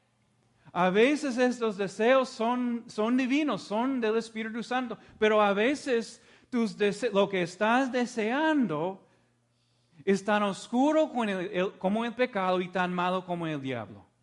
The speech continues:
Eso es lo que él está diciendo. O sea, para decirlo de otra manera, nuestros deseos son, <laughs> son como, como un perro dando un paseo.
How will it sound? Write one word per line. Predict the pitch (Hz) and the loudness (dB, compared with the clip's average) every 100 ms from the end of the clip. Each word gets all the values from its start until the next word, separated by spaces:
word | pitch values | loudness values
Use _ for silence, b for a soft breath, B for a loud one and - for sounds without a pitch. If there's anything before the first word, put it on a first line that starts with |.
| _ _ _ _ _ _ _ _ _ _ _ | _ _ _ _ _ _ _ _ _ _ _
Eso | 165 170 | -8 -6
es | 214 | -4
lo | 285 | -4
que | 294 294 | -2 -4
él | 294 | -4
está | 339 277 | -6 -4
diciendo. | 277 262 294 254 180 B 190 | -4 -4 -4 -6 -8 B 2
O | 220 | 2
sea, | 226 254 226 - B B | 4 2 2 -2 B B
para | 233 233 | 0 4
decirlo | 233 226 262 269 | 2 2 -2 0
de | 247 226 | 2 2
otra | 254 269 277 | 0 -2 -2
manera, | 277 226 214 | 0 0 0
nuestros | 220 226 285 - 339 302 | 0 0 0 -2 -6 -4
deseos | 339 311 - 320 277 240 | -2 -4 0 2 2 2
son, | - 240 240 233 - B B B - | -2 -4 -2 -6 -12 B B B -6
<laughs> | 170 240 | -4 -4
son | - 254 254 | -2 0 0
como, | 247 254 254 233 185 B B | 0 2 2 2 -2 B B
como | - 226 220 220 | -2 0 4 4
un | 247 269 302 285 | 4 4 4 2
perro | - 302 294 214 180 180 | 2 4 6 4 2 2
dando | 196 220 220 | 0 0 0
un | 208 170 | 0 -2
paseo. | 180 160 - 156 135 90 | -4 -6 -6 -8 -6 -10